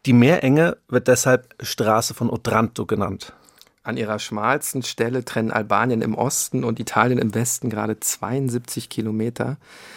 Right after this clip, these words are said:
Speaker 2: Italien, das ist auch das Ziel der Kata Irades. Das Boot stammt noch aus Sowjetzeiten und war ursprünglich als Patrouillenboot der albanischen Marine im Einsatz.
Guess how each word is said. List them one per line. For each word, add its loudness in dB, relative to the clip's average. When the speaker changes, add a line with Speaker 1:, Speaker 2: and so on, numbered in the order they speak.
Speaker 2:
Italien, 4
das 2
ist -2
auch 0
das -2
Ziel -2
der 4
Kata 2
Irades. 0
Das -4
Boot 0
stammt 2
noch 0
aus -2
Sowjetzeiten 2
und 2
war 4
ursprünglich 0
als -2
Patrouillenboot 0
der 2
albanischen 0
Marine 0
im 0
Einsatz. 0